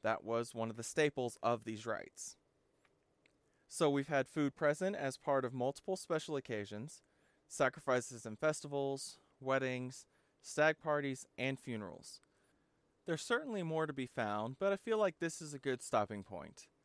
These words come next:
And that's our first festive food episode. Not all festive, of course, but you see where we're going with this.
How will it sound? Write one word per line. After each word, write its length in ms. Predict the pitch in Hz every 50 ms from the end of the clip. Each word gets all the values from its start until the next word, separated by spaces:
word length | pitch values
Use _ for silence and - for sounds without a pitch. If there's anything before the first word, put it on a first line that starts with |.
| _ _ _ _ _ _ _ _ _ -
And 140 | 127 117 123
that's 220 | 143 180 208 -
our 160 | 220 214 208
first 460 | 196 - 196 175 175 175 - - -
festive 480 | - - - 151 151 - - - 170 156
food 420 | - - - 151 143 139 139 135 - -
episode. 560 | 117 110 - 110 - - 104 92 69 - - _ _ _ _ _ _ _ _ _ _ _ _ _ -
Not 220 | 208 202 202 196 180
all 160 | 160 143 127
festive, 500 | - - 113 110 110 - - 123 101 117
of 140 | 110 - -
course, 500 | - 117 113 123 175 254 - - - - _ -
but 160 | 220 214 -
you 60 | 254
see 240 | - - - 262 254
where 160 | 247 226 202
we're 120 | 190 170
going 340 | 147 143 147 135 127 113 107
with 160 | 104 104 -
this. 360 | - - - - - - -